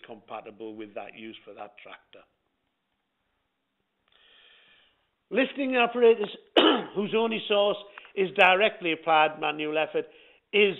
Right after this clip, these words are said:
included in the scope of the directive, because obviously if I'm pli-,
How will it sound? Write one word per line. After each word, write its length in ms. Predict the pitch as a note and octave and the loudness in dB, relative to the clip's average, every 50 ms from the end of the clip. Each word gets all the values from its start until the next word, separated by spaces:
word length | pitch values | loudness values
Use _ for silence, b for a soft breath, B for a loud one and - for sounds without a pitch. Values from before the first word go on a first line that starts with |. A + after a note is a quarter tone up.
| - - - _ - | -10 -18 -20 _ -12
included 540 | E3 D3+ C#3 - - D3+ D3 C#3+ B2 C3 B2 | -12 -12 -10 -6 -4 -4 -4 -2 -4 -8 -8
in 120 | C3+ C3+ C3 | -8 -8 -8
the 80 | B2 - - | -10 -12 -8
scope 240 | - D3+ C#3+ C#3 C#3 | -4 -4 -4 -4 -4
of 100 | B2+ B2 | -8 -10
the 80 | C3+ | -8
directive, 720 | B2 - C#3+ C3+ C3+ C3 C3 C#3 C3+ - - C#3+ C3+ B2+ A2+ | -2 2 4 4 4 4 2 0 -2 -2 -6 -8 -8 -8 -8
because 280 | C3 B2 - C#3 B2 C3+ | -10 -12 -12 -8 -4 -4
obviously 580 | D#3+ D3+ C#3+ C#3+ C3 - D3 C#3+ C3+ C3 - - B B B B B B B | -4 -4 -4 -8 -10 -8 -6 -4 -4 -6 -8 -12 B B B B B B B
if 120 | D3+ C3+ C3+ | -8 -4 -4
I'm 160 | B2+ B2 A2+ - | -4 -6 -6 -6
pli-, 360 | - D#3+ E3 E3+ E3 E3 D#3 | -2 0 0 0 0 -2 -4